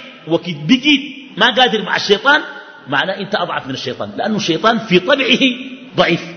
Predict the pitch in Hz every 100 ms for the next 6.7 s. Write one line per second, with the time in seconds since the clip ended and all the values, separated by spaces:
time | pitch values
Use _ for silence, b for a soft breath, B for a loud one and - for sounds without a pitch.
0 | - 156 139 135 190 160 - 139 147 156
1 | 135 147 143 147 - - - - - -
2 | 123 - B B - 185 143 208 185 156
3 | 147 127 147 131 123 131 123 110 - -
4 | - _ _ _ _ _ _ - 131 175
5 | 175 165 147 156 190 160 151 113 - 135
6 | 143 147 170 190 185 -